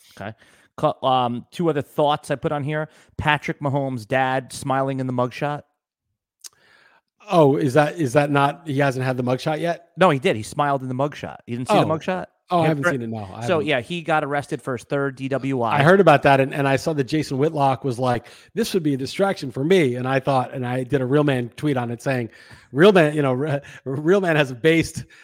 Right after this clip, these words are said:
Speaker 2: a based Real Man dad is gonna, I'm betting Mahomes now. I'm betting the Chiefs now."
Speaker 1: Yeah. The, the joke is that Patrick Mahomes' dad,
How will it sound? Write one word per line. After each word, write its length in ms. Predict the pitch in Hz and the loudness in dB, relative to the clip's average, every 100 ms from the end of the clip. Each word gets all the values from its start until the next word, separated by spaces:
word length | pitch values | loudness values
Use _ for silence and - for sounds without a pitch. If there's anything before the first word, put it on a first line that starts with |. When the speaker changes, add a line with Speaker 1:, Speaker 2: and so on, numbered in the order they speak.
| - | -14
Speaker 2:
a 80 | 127 | -2
based 280 | 175 170 147 | 0 0 2
Real 180 | 175 | 4
Man 240 | 208 175 147 | 6 4 2
dad 280 | 139 139 139 | 0 0 -2
is 100 | 131 | -4
gonna, 160 | 151 | -4
I'm 240 | 139 160 151 | -2 -2 0
betting 260 | 170 185 | 2 2
Mahomes 380 | 147 131 123 110 | 0 -2 -4 -8
now. 160 | 123 120 | -10 -8
I'm 60 | |
betting 200 | 139 143 | -6 -6
the 60 | 123 | -8
Chiefs 320 | - 160 - | -10 -12 -14
now." 100 | 95 _ - | -20 _ -18
Speaker 1:
Yeah. 60 | 120 _ _ - | -18 _ _ -4
The, 220 | 143 147 | -4 -4
the 100 | 127 | -4
joke 360 | 127 151 143 135 | 2 4 4 0
is 220 | 120 104 | -4 -4
that 280 | 117 110 - | -6 -6 -6
Patrick 360 | 135 123 120 | -6 -6 -8
Mahomes' 400 | 131 123 123 107 | -8 -6 -6 -8
dad, 560 | 104 120 117 107 98 104 | -8 -6 -4 -6 -10 -14